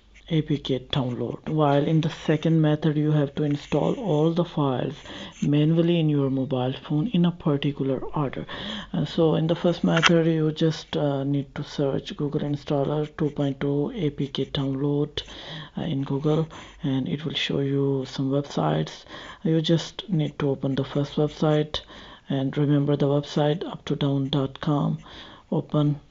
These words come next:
this link and then click this latest version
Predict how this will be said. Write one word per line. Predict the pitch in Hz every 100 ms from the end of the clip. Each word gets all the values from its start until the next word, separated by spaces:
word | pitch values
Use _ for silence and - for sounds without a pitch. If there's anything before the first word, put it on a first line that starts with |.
| -
this | 143 147 - 139
link | 127 139 151 160 160 - - - _ _ _ _ _ _ _ _ - - _ _ _ _ _ - - -
and | 151 143 135 139 - - - - - -
then | 151 147
click | 143 - 143 135 139
this | 143 135 -
latest | 139 135 147 143 -
version | 135 143 147 143 151 151 147 151